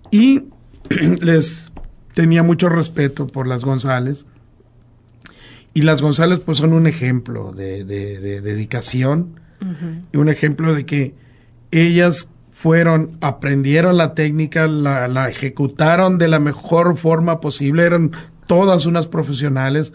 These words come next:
Speaker 1: a la hora de hacer las mediciones, y los catálogos que ellas hicieron, pues, son los catálogos que se siguen usando.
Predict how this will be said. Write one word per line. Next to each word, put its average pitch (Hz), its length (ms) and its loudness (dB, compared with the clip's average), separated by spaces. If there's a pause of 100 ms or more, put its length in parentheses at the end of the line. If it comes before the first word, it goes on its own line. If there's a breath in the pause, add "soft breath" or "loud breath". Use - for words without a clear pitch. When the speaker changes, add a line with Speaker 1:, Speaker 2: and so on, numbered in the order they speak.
(300 loud breath)
Speaker 1:
a 127 120 0
la 135 140 0
hora 147 200 2
de 156 100 2
hacer 143 400 -2 (240 loud breath)
las 139 240 0
mediciones, 139 880 0 (640 soft breath)
y 151 380 2 (260)
los 135 200 -2
catálogos 123 580 -4
que 143 120 -6
ellas 139 300 -2
hicieron, 143 560 -2
pues, 135 160 -8
son 127 160 -2
los 139 120 -2
catálogos 135 560 -4 (280 loud breath)
que 117 140 -6
se 101 120 -12
siguen 127 380 -4
usando. 143 480 -10